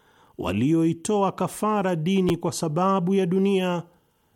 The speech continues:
na akalazimika kuchagua baina ya iza na heshima kwa kuwa washahidi au kubaki hai katika hali ya kuwa duni na dhalili,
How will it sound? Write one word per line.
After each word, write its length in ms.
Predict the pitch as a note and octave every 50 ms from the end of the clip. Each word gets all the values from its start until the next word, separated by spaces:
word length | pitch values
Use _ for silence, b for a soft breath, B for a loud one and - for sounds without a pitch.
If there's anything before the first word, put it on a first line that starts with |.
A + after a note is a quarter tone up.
| _ -
na 120 | - - -
akalazimika 920 | - - A#2+ B2 C3+ D3+ C#3+ B2+ E3+ F3+ F#3 G#3 A3 - - G3+ G3+ F#3+
kuchagua 960 | - F#3+ F3+ - - F#3+ F#3+ F#3 F3+ F3+ G3 A3 A3+ F#3+ D3+ B2+ G#2+ F2+ F#2
baina 460 | A#2 D3+ F3 G3 A3 A#3 A3 G#3+ G#3
ya 300 | G3 G3 G3 G3 - G#3+
iza 540 | C#4+ D#4 C4 F#3+ F#3 A3+ A3 G#3+ G3+ F#3+ F3+
na 140 | F3 F3 D#3
heshima 760 | - - E3 D#3 - - - C4+ B3 A#3 A3+ G#3+ G#3 G3+ F#3 b b b b b b
kwa 160 | - A3+ B3
kuwa 400 | B3 B3 C4+ C4 A#3 A3 G#3 F#3
washahidi 840 | E3+ E3 D3 - - D3 C#3 - F3 D#3+ C3+ C3+ C3 B2+ B2 A#2+ A#2+ - b b b b b b b b b b
au 240 | - F#2+ F2+ F2+
kubaki 560 | - - C#3 C3+ C#3+ F#3 G3 F#3 F#3+ - G3 D#3+
hai 480 | - - - G#3+ A3 G#3+ G#3+ G#3 G3
katika 480 | - - F#3+ F#3 - G3+ - - G3+ F3+
hali 440 | - - G#3 G#3+ A3 G#3+ G#3 G3+ G3+
ya 100 | G3+ G3
kuwa 260 | - G3 F#3+ F#3 F3
duni 420 | D#3 D#3 F#3+ F#3+ F#3+ F#3+ F#3 F3+
na 100 | F3+ F3
dhalili, 720 | D3 D#3 F3 F3 E3+ E3+ D#3 C3+ C3 B2 A2+ G#2+ - -